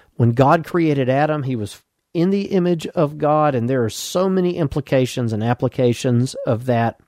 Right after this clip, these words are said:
At minimum, that Adam was a rational being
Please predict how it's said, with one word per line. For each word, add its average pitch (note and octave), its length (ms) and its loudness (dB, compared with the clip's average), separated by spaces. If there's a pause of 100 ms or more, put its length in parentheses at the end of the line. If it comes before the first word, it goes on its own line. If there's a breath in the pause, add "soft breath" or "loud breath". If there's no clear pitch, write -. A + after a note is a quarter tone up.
At C#3+ 220 0
minimum, D#3+ 680 0 (340 soft breath)
that C3 260 0
Adam D3+ 400 0
was A#2+ 420 0
a C#3+ 100 -2
rational C3+ 680 -2
being A#2+ 680 -2